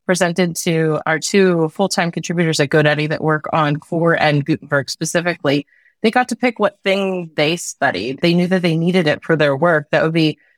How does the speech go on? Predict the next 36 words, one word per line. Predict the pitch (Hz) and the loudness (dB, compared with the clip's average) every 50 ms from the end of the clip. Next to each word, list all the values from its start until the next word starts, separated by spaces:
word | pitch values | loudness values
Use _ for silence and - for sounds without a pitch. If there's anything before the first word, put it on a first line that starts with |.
| _ _ _ _ - | _ _ _ _ -4
Mike | 185 185 185 180 - | -2 -2 -2 -4 -6
Schroeder | - - - 180 175 170 175 170 170 - | -4 -2 0 0 2 2 2 2 2 0
and | - 165 165 156 151 151 156 151 | 0 0 0 0 0 -2 -2 0
George | - 160 165 165 - | 0 0 0 0 0
Mamadashvili. | - 160 151 156 151 143 143 - - - 165 160 151 147 147 143 - | 0 0 2 2 2 0 0 -2 -2 -2 0 2 2 2 0 0 0
They | - 190 202 | 0 2 4
needed | 202 196 202 196 190 175 160 | 4 4 4 4 2 0 0
to | - - 165 | -2 -2 -2
brush | 147 147 - - 170 160 - - | -2 -2 -2 -2 0 0 0 0
up | 165 151 - | 0 0 0
on | 156 147 | -2 -2
some | - - 139 | -2 -4 -6
skills | 131 - - - 170 156 147 143 147 - - - _ _ _ _ _ _ _ - | -6 -6 -2 0 2 2 2 2 -2 -6 -8 -12 _ _ _ _ _ _ _ 0
in | 170 170 | 2 2
an | 160 156 156 | 2 2 2
area. | - 175 180 190 185 180 170 156 143 143 139 139 - | 2 2 2 2 2 2 2 2 2 2 0 -2 -2
And | - 165 160 156 | -4 -4 -4 -4
so | - - 165 | -4 -4 -2
they | 160 185 196 | 0 0 0
got | - 214 208 - | 2 0 -2 -2
to | - | -4
pick | - 202 190 - | -6 -4 -2 0
out | 170 160 156 - - | 0 0 0 -2 -6
the | 147 139 | -10 -12
course | - - - 156 143 - - - | -8 -6 -4 -4 -2 -4 -2 -2
that | 170 147 - - | -2 -2 0 0
they, | 151 143 135 120 - 170 | 0 2 0 -2 -4 -4
that | 165 190 156 135 - - | -2 -2 -2 -2 -2 -6
worked | - 156 - 151 151 - | -6 -4 -4 -4 -4 -6
for | - - - 151 | -8 -10 -6 -2
them | 139 131 127 135 143 - | 0 0 2 0 0 0
and | - 147 151 151 143 | 2 2 2 2 2
for | - 156 | 0 0
their | 147 143 143 147 151 | 0 2 0 0 2
learning | 147 143 143 143 143 143 143 | 2 2 4 4 2 2 0
styles. | - - 127 110 110 78 73 - - - - | -2 -2 -2 -2 -2 -2 -4 -6 -8 -10 -14